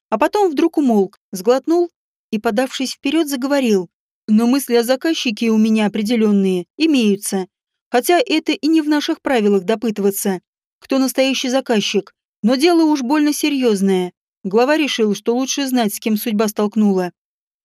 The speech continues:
Всё ж самого повелителя нагов заказали. Да и заплатили так, как далеко не каждый сможет.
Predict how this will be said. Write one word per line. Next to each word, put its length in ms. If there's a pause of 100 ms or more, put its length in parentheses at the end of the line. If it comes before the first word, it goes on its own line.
(160)
Всё 200
ж 60
самого 380
повелителя 580
нагов 300
заказали. 680 (440)
Да 160
и 80
заплатили 640
так, 380 (460)
как 180
далеко 320
не 120
каждый 340
сможет. 500